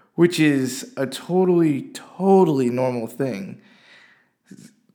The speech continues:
Like, after speaking to my therapist about it, it's just like, y-, you kinda have to realize that, like,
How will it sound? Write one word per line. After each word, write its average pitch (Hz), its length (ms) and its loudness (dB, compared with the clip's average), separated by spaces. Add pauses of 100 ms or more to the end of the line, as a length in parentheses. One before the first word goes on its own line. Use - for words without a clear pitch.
Like, 117 460 -8
after 135 280 -2
speaking 131 380 -6
to 131 80 -6
my 117 120 -8
therapist 160 600 0
about 104 300 -8
it, 107 280 -14
it's 123 240 -12
just 123 220 -8
like, 117 360 -8 (1120)
y-, - 160 -20
you 127 260 -10
kinda 196 300 4
have 180 160 2
to 123 100 -4
realize 131 540 -2
that, 113 120 -4
like, 113 300 -12